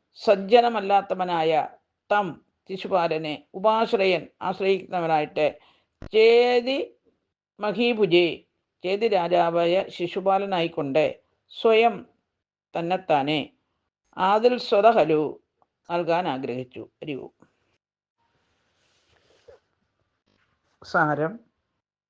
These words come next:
വിദർഭ മഹീപതിയായ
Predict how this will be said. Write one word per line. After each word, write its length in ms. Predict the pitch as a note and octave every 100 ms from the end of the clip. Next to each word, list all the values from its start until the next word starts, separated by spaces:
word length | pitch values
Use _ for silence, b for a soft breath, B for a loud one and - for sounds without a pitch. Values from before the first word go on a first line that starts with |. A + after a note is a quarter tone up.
| _ _ _ _ _ _ _ _ _ -
വിദർഭ 680 | F#3+ G3 G#3+ G#3 - G#3+ G3 - _ _ _ _ _ _ _ _ D#3+
മഹീപതിയായ 1120 | D#3+ F3+ G#3+ A#3 G#3+ G#3 G3+ F#3 F#3 E3+